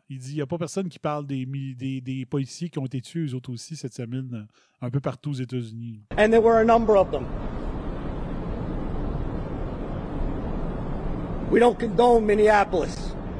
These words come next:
Speaker 2: We roundly reject what he did as disgusting. It's disgusting.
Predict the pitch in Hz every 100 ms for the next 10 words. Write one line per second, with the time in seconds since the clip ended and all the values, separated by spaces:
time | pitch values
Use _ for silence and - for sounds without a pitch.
0 | - 233 226 220 254 330 277 180 151 107
1 | - - - - - - - - - 196
2 | 185 - 214 202 - - - - - -
3 | - 180 180 208 156 214 190 - - -
4 | 175 - - - - 226 - 156 120 -
5 | - - - - 202 185 - - 269 -
6 | - 156